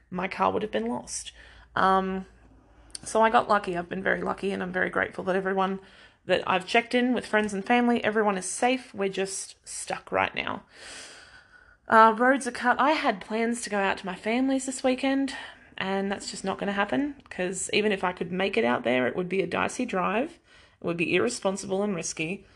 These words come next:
And then there's a very good chance that if I then tried to return on Sunday, I wouldn't be able to, because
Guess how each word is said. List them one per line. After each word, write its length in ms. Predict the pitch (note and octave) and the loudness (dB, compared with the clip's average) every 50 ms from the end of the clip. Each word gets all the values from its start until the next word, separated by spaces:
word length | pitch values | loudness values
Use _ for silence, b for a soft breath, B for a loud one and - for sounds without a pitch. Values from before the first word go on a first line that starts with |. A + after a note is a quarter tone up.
| b b b b b b - | b b b b b b 2
And 160 | F3 F3+ F#3 F#3 | 2 4 4 4
then 360 | F#3 F3+ F#3 F#3 F3+ F3+ - - | 4 2 2 0 -2 -4 0 0
there's 160 | F#3+ F#3 F#3 | 0 0 0
a 60 | F3+ | 2
very 200 | F3+ G3+ F#3+ F#3+ | 4 6 6 6
good 180 | F#3+ G3 F#3+ F#3+ | 4 2 -2 -4
chance 320 | - G3 F#3 E3+ E3+ - | -4 -4 -4 -4 -4 -4
that 80 | - F#3+ | -4 -2
if 80 | F#3+ | -2
I 80 | F3+ F3 | -2 0
then 200 | F3 F#3+ F3 F#3+ | 0 -2 -2 -2
tried 260 | F#3 - F3+ F3 F3 | -4 -2 -2 -2 -2
to 80 | - F#3+ | -4 -4
return 520 | F3+ F3+ F3+ - - - A#3+ A3+ A3 A3 | -6 -6 -8 -8 -6 -4 -2 -2 0 0
on 140 | G#3 G3+ G3 | -2 -2 -2
Sunday, 440 | G3 - F3 F3 F3 F3+ F3+ F3 F#3 | -2 -2 0 0 2 4 4 4 4
I 160 | - - E3 | 4 2 0
wouldn't 280 | E3+ E3+ F3+ F3 F3+ - | -2 -2 -4 -6 -6 -6
be 100 | - - | -6 -6
able 200 | - - - - | -6 -6 -6 -8
to, 140 | - - - | -8 -8 -8
because 480 | - D#3+ - - E3+ D#3+ - - - | -8 -8 -6 -6 -6 -6 -6 -10 -12